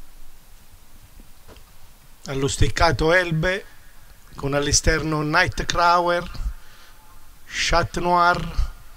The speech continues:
Tourgeville, Giulia Red all'esterno, Artena, Il Geng, Angel Eagle,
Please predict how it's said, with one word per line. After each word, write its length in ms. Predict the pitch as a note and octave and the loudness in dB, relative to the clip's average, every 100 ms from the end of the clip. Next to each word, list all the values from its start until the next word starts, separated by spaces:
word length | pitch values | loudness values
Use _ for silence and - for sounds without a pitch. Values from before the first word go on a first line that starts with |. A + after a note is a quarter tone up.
| - | -6
Tourgeville, 760 | E3+ E3 D3 F3 F3+ E3+ F3+ D3 - - - - - - - - - - - - - - - - - - - - - - - - | -2 0 0 0 -2 -2 -6 -2 -4 -4 -10 -12 -14 -16 -18 -18 -16 -12 -12 -12 -18 -20 -20 -20 -18 -18 -14 -6 -4 -4 -10 -6
Giulia 340 | B2+ F3 F3+ | -2 4 4
Red 240 | F3 F3+ D#3+ | 6 4 4
all'esterno, 880 | E3+ F3 - F3+ F3+ F3 F3+ F3+ - - - - - | 2 2 4 4 2 0 2 2 0 -14 -20 -20 -8
Artena, 1000 | - F3 F3+ - F#3+ F3+ F3 F3 F3 G#3+ - - - - - - | 0 2 2 2 2 4 2 2 2 0 0 4 6 8 8 4
Il 260 | - F3+ E3+ | 0 0 2
Geng, 580 | B2+ F3+ F3 E3+ E3 D#3 - - - - - - - - - - - - - - - - - - - | 6 6 6 2 -4 12 12 12 4 0 -12 -20 -20 -20 -16 -14 -12 -12 -14 -16 -20 -20 -20 -16 -2
Angel 480 | F3+ F#3 C#3 F3+ | 2 4 4 4
Eagle, 600 | F3 F3 D3+ F3 F3 F3+ | 4 2 4 6 6 0